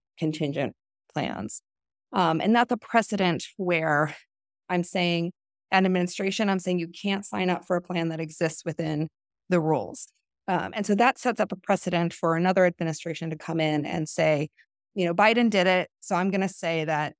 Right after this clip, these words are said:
now I'm the new president, and I'm gonna say that now you can't sign up for save anymore." Or, "Who knows, like, twenty-five years for graduate repayment on a save plan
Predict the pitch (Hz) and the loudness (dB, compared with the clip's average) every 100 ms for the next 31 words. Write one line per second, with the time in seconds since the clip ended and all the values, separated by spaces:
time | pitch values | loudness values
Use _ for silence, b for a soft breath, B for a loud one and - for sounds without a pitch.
0 | - 180 175 165 165 170 185 190 - 180 | -10 -4 -2 -2 -2 -4 -6 -6 0 -2
1 | 175 156 156 180 - b b 185 170 160 | -2 -6 -6 -10 -14 b b -2 0 2
2 | 175 165 170 165 151 147 131 175 170 160 | 0 0 -2 -2 -2 -2 0 0 2 2
3 | 160 170 _ _ - 180 175 196 - 165 | 0 -2 _ _ -8 -6 -4 -6 -4 -6
4 | 123 160 - 135 131 - - - 82 82 | -4 -8 -4 -6 -6 -8 -10 -10 -12 -12
5 | - - B _ - 180 160 156 151 165 | -12 -12 B _ 0 4 6 4 2 0
6 | _ _ _ _ _ _ 214 226 196 180 | _ _ _ _ _ _ 0 4 6 4
7 | - - 165 165 - 220 220 208 185 180 | 2 -6 -6 -4 -4 -2 0 2 2 2
8 | 170 170 170 175 165 165 165 151 160 - | 0 -2 -6 0 2 2 0 -4 -8 -6
9 | 156 156 143 147 147 - 165 151 - 160 | -4 -4 -2 -2 -2 -2 0 -2 -6 -10
10 | 139 147 160 | -10 -10 -12